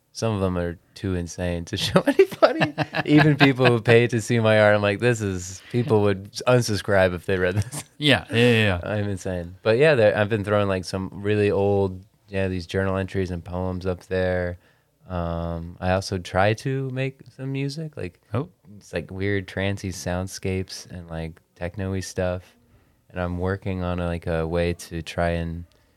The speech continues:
Speaker 1: do that in my live act, like a, like a Reggie Watts, Mark Rebley kind of style.
Speaker 2: Yeah.
Speaker 1: But, like, more like a, not so, like, a get up and dance, like, come on, more of, like, a, just, like, a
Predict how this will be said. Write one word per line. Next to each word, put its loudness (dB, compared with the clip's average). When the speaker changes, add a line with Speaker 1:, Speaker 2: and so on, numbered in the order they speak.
Speaker 1:
do -4
that 0
in -4
my -2
live 0
act, -4
like -6
a, -6
like -20
a -8
Reggie -2
Watts, -2
Mark -4
Rebley -4
kind -6
of -8
style. -6
Speaker 2:
Yeah. -2
Speaker 1:
But, -4
like, -4
more -2
like -4
a, -6
not -4
so, -4
like, -2
a -6
get -4
up -4
and -8
dance, -4
like, -6
come -6
on, -2
more 0
of, -6
like, -2
a, 2
just, -8
like, -2
a -4